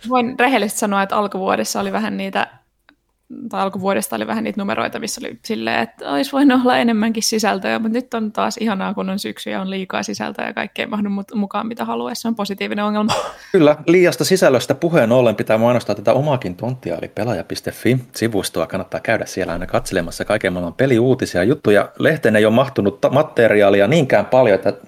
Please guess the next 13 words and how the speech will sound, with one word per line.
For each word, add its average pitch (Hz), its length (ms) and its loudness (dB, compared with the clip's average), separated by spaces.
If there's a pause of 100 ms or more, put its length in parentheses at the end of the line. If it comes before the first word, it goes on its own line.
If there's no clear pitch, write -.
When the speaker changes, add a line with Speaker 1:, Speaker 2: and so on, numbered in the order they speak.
(100)
Speaker 2:
me 226 80 0
ollaan 120 220 6
ihan 147 180 2
itse - 160 0
asiassa 127 140 0
laittu 127 180 0
sinne 123 240 2 (260)
ka-, 202 120 2
kahden 147 340 2
niinku 120 180 2
aika 135 160 4
ison 143 280 2
pelinkin 104 580 0